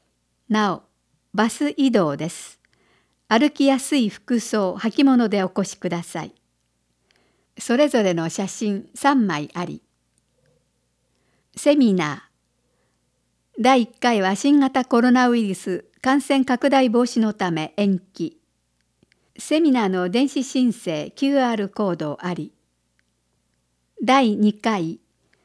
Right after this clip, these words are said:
情報発信の基本を学び実践しよう。定員三十名、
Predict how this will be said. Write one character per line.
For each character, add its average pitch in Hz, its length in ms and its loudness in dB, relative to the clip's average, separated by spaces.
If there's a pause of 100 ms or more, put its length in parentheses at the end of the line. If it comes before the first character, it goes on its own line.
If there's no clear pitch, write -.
(160)
情 254 240 6
報 277 220 4
発 240 240 0
信 302 240 6
の 269 140 4
基 240 200 0
本 269 360 4
を 240 60 2
学 220 320 2
び 190 280 -4
実 233 360 0
践 269 80 4
し 220 240 -2
よ 170 420 -2
う。 - 920 -20 (440)
定 277 240 6
員 226 440 2 (340)
三 294 320 4
十 262 280 2
名、 147 400 -6